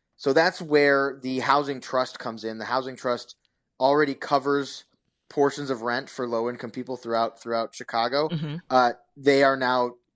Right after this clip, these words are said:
Speaker 1: part of this program as well. So, like, Lawndale provides all the other services, and then the housing trust chips in to help pay rent for, for people as part of this program.
Speaker 2: You feature the personal story of Luis Gonzalez.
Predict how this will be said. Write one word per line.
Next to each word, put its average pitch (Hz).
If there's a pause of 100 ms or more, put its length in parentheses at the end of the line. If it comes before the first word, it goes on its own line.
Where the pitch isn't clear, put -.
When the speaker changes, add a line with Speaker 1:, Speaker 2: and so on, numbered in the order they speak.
(100)
Speaker 1:
part 143
of 135
this 131
program 127
as 110
well. 120
So, 117
like, 110
Lawndale 147
provides 123
all 120
the 123
other 151
services, 131 (400)
and 127
then 131
the 123
housing 143
trust 131 (200)
chips -
in 131
to 117
help 127
pay 120
rent 110
for, 107
for -
people 101
as 92
part 101
of 92
this 92
program. - (220)
Speaker 2:
You 180
feature 190
the 151
personal 156
story 139
of 131
Luis 139
Gonzalez. 135